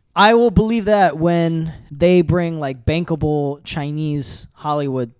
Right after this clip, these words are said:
Chin-, Chollywood stars and put 'em into Hollywood movies.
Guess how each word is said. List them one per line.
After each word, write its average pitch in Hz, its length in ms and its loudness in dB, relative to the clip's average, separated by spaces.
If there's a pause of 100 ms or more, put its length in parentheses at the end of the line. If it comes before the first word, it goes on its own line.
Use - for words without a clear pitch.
(100)
Chin-, 143 380 -6
Chollywood 151 540 -4
stars 117 540 -10 (100)
and 131 200 -12
put 160 140 -2
'em 143 140 -2
into 127 160 -6
Hollywood 123 400 -6
movies. 98 480 -12